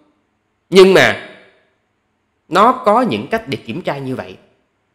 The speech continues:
Mà nếu như là cái hàng xịn á, thì cứ kiểm tra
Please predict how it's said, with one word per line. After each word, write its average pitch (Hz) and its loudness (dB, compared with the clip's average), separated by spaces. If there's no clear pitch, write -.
Mà 117 0
nếu 202 0
như 214 6
là 113 -4
cái 180 -8
hàng 110 -6
xịn 143 2
á, 233 0
thì 123 -4
cứ 233 -10
kiểm 165 -6
tra 208 -10